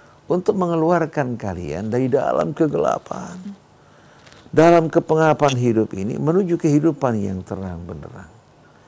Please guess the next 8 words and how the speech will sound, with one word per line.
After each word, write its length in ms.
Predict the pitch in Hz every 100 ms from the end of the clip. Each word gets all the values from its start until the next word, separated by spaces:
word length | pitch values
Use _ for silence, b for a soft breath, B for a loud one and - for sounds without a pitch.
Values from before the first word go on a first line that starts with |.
| b b b b
Berarti 480 | - 165 156 156 202
selawat 480 | 180 220 208 185 151
dari 160 | 151
Allah 240 | 147 160 156
dan 80 | 147
malaikat, 560 | 135 104 95 - 143 - _ -
ya, 160 | 131 - _ _ _ _
akan 240 | 165 175